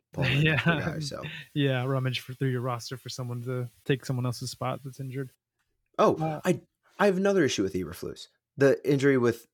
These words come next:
Speaker 1: Do
Speaker 2: uh,
Speaker 1: it.
Speaker 2: w-, was it Eddie Jackson who went out and didn't, didn't return to the game, but he
Speaker 1: Mm.
Speaker 2: said could have? Was that who he was talking about?
Speaker 1: Yeah, he was talking about how Eddie Jackson, they would have brought him back in an emergency, and he would have been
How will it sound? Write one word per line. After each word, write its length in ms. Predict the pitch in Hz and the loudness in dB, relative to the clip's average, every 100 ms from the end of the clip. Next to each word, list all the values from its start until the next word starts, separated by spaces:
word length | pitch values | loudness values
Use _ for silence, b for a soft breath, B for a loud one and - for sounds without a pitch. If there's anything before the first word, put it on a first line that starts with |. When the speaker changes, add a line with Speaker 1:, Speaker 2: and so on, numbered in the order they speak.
| - | -2
Speaker 1:
Do 60 | 147 | 2
Speaker 2:
uh, 40 | 156 | 2
Speaker 1:
it. 120 | - | -2
Speaker 2:
w-, 180 | 107 104 - | -8 -6 -2
was 160 | 107 | 0
it 80 | - | 0
Eddie 140 | 107 | 0
Jackson 420 | 95 110 117 123 113 | 4 4 2 -2 0
who 120 | 117 | 2
went 140 | 110 | 4
out 240 | 113 120 104 | 4 4 2
and 140 | 95 | -2
didn't, 380 | 101 101 90 - | -2 -2 -6 -8
didn't 200 | 107 107 | -6 -4
return 320 | 104 - 117 | -4 -2 -2
to 100 | 113 | -2
the 40 | 107 | 0
game, 360 | 117 120 113 - | 0 0 -4 -2
but 160 | 98 | -2
he 120 | 90 101 | 0 0
Speaker 1:
Mm. 40 | |
Speaker 2:
said 260 | 104 90 - | 0 -2 -2
could 200 | 113 135 | -2 0
have? 360 | 151 82 - - | 0 -2 -4 0
Was 120 | 107 | 4
that 160 | 110 123 | 6 6
who 100 | 131 | 2
he 80 | |
was 120 | 131 131 | 2 0
talking 260 | 139 131 | -2 -2
about? 260 | 131 139 135 | -4 -6 -4
Speaker 1:
Yeah, 360 | 160 180 160 143 | 2 4 4 4
he 100 | 170 | 2
was 100 | - | 2
talking 300 | 180 185 185 | 0 2 0
about 200 | 160 139 | 0 2
how 120 | 151 | 2
Eddie 220 | 143 165 | 0 0
Jackson, 640 | 139 139 135 151 143 139 | 0 0 0 -4 -4 -2
they 100 | 143 | 0
would 160 | 143 156 | 0 0
have 100 | 135 | 2
brought 180 | 139 131 | 0 0
him 80 | |
back 340 | 131 123 120 - - | 0 -2 -2 -10 -4
in 120 | 156 | -2
an 120 | 147 | 0
emergency, 800 | 135 131 139 127 120 127 117 117 | 0 0 0 0 -4 -4 -4 -6
and 180 | 123 120 | -6 -6
he 120 | 127 123 | -4 -2
would 180 | 131 | 0
have 140 | 127 110 | -2 -4
been 400 | 127 120 120 | -6 -6 -8